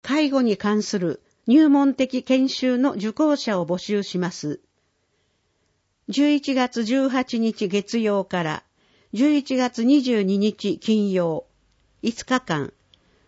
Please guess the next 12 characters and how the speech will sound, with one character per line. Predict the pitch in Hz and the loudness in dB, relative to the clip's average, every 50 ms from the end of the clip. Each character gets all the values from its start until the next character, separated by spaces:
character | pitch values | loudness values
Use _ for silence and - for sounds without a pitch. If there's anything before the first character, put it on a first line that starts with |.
| _ - | _ -8
受 | 180 214 240 | -4 -4 -2
講 | 240 - 294 311 302 294 | 0 2 2 2 2 2
時 | 247 277 262 | 0 -2 -4
間、 | - - 185 170 151 - - _ _ _ _ _ _ _ _ | -2 -2 -2 -2 -2 -4 -6 _ _ _ _ _ _ _ _
計 | - - 330 311 233 175 - | -2 0 2 2 2 2 2
二 | 202 262 220 | 4 4 4
十 | 247 233 233 190 165 | 4 2 0 0 0
一 | - 190 190 - 254 220 | -2 -4 -2 -2 -2 -2
時 | 165 165 - | -2 -4 -8
間。 | - 151 139 123 - - _ _ _ _ _ _ _ _ _ _ _ _ _ _ _ _ _ _ _ _ _ _ _ _ _ _ | -6 -6 -6 -6 -8 -12 _ _ _ _ _ _ _ _ _ _ _ _ _ _ _ _ _ _ _ _ _ _ _ _ _ _
場 | 208 214 226 | -6 -6 -4
所、 | - 269 233 - - | -2 -2 -2 -2 -4